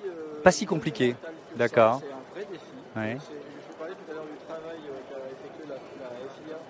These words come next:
Speaker 2: Ouais.
Speaker 1: euh, sur le, l'hydrogène gazeux et qu'elle est en train de faire sur l'hydrogène liquide. Ça joue, euh,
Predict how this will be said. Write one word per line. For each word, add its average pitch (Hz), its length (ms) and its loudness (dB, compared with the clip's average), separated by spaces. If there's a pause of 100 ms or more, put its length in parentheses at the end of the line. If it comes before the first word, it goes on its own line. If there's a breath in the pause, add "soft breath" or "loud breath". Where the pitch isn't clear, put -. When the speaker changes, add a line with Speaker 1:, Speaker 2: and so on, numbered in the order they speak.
(160)
Speaker 2:
Ouais. 104 240 2
Speaker 1:
euh, 120 560 -10
sur 143 80 -8
le, 131 200 -8 (200)
l'hydrogène 143 480 -6
gazeux 143 360 -4 (120)
et 139 80 -10
qu'elle 135 160 -8
est 139 80 -8
en 135 80 -8
train 143 160 -12
de - 80 -14
faire 151 80 -10
sur 147 160 -10
l'hydrogène 139 320 -6
liquide. - 240 -12 (400)
Ça - 80 -6
joue, 165 240 -6
euh, - 560 -8